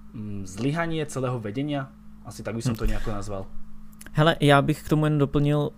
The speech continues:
Speaker 2: ne, že by Pjanič individ-, po individuální stránce neměl co dělat v Barceloně, ale vzhledem k h-,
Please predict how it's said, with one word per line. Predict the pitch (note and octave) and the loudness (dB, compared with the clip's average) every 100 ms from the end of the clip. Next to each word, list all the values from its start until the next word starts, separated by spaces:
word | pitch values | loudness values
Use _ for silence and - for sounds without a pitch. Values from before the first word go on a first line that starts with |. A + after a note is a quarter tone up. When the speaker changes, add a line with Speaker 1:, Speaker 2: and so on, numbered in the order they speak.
| - | 0
Speaker 2:
ne, | C3+ D3 | 4 4
že | |
by | D#3+ F3 | 4 4
Pjanič | - D3 D3+ - | 4 4 2 2
individ-, | C3+ C3+ C#3 C#3+ - | 4 4 4 2 2
po | C#3 | 4
individuální | C3+ C3+ C3+ C3+ B2+ | 4 4 2 2 2
stránce | C3+ C3 B2+ C#3+ | 0 0 2 2
neměl | C3 B2+ C3 | 4 6 4
co | - | 4
dělat | C3+ B2+ | 4 6
v | |
Barceloně, | A#2 A#2 - B2+ C3 | 6 6 4 4 4
ale | B2+ B2 | 6 4
vzhledem | A2+ B2 C3 C3 | 4 4 4 4
k | B2+ | 4
h-, | A#2+ | 2